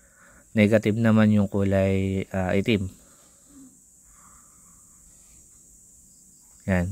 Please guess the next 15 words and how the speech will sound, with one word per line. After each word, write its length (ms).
butasan 400
po 100
natin 480
para 240
po 80
mailusot 480
natin 400
yung 140
wire. 340
Tapos, 760
pubuhulan 560
po 140
natin 420
yung 80
loob, 300